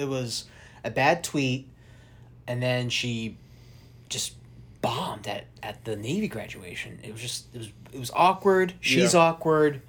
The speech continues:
Speaker 1: She is just waiting for Joe to die so she can take over.
Speaker 2: Well, you know, I was
Speaker 1: I
Speaker 2: saying
Speaker 1: mean,
Speaker 2: this
Speaker 1: really.
Speaker 2: over the weekend. I think
Speaker 1: I
Speaker 2: I was,
Speaker 1: mean,
Speaker 2: I think I was actually saying this to you
Speaker 1: she is
Speaker 2: last
Speaker 1: like the
Speaker 2: night.
Speaker 1: gr-, she, she follows him like the Grim Reaper,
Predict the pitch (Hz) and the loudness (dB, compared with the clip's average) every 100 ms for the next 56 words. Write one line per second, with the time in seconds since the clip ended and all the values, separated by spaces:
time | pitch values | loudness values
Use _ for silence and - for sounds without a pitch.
0 | - - - - - - - 285 208 - | -20 -20 -20 -20 -14 -4 0 2 2 -2
1 | 104 104 120 101 - - 101 87 95 87 | -8 -6 -4 -6 -12 -10 -10 -8 -8 -6
2 | - - - - - - - - - - | -8 -12 -18 -14 -12 -12 -14 -14 -12 -14
3 | - 220 247 190 196 214 214 - - - | -2 4 4 6 4 4 2 0 -12 -2
4 | 170 180 180 180 170 170 - 156 143 170 | 0 2 2 2 4 4 4 4 2 2
5 | 143 120 143 147 113 123 135 - 120 180 | 0 -2 0 0 0 -2 -4 -4 -4 -2
6 | 131 131 - 139 131 120 120 123 170 160 | -2 -4 -2 -2 -2 -4 -2 0 4 4
7 | 139 127 190 127 143 - 202 - 170 - | 4 2 2 2 0 0 0 0 -2 4
8 | 180 196 - 202 160 135 117 143 151 139 | 6 6 2 0 0 -2 -2 0 2 2
9 | 143 - | 2 -4